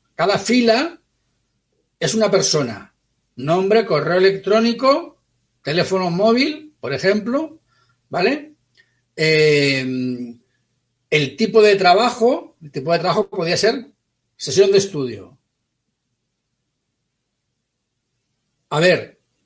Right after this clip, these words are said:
hablando de etiquetas, una etiqueta sería un-, una, una, una etiqueta sería una celda, una celda. O sea, tú puedes poner tipo trabajo, estudio, etiqueta Navidad,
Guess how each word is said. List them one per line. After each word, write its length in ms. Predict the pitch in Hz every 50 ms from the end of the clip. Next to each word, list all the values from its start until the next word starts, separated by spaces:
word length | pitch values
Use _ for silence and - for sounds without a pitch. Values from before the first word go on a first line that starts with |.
| _ _ _ _ _ _ _
hablando 380 | - 131 139 160 180 190 196 202
de 80 | 214 190
etiquetas, 580 | 151 147 175 143 147 143 131 - 127 - - -
una 140 | - 196 226
etiqueta 380 | 220 214 220 196 214 220 - 196
sería 340 | - - 185 202 220 220 208
un-, 200 | 196 190 196 196 190
una, 200 | 175 190 196 196 202
una, 500 | 175 190 196 190 180 175 165 165 - -
una 160 | 160 190 240
etiqueta 400 | 220 - 220 185 202 196 196 220
sería 560 | - - 190 185 208 226 254 254 - - _ _ -
una 220 | 151 175 196 180
celda, 600 | - - 226 233 226 196 151 135 - - - _ _ _ _ _ _ _ _ _
una 180 | 156 156 196 196
celda. 480 | 196 - 220 220 214 160 135 123 117 -
O 260 | _ - - - -
sea, 320 | - - 151 - - - _
tú 160 | - 208 202 208
puedes 180 | 240 240 -
poner 480 | - - 220 190 175 151 131 - - _ _ _ _ _ _ _ _ _ _ -
tipo 320 | - 254 247 - - -
trabajo, 760 | - - 165 175 202 240 233 - 226 240 285 359 381 - _ _ _ _ _ _ -
estudio, 720 | 175 156 - - - 208 190 156 143 131 - - - _ _ _ _ _ _ _ _ _ _ _ _ _ -
etiqueta 640 | 165 156 - 185 156 196 226 226 233 269 302 277 185
Navidad, 580 | 165 156 147 147 143 151 147 139 - - _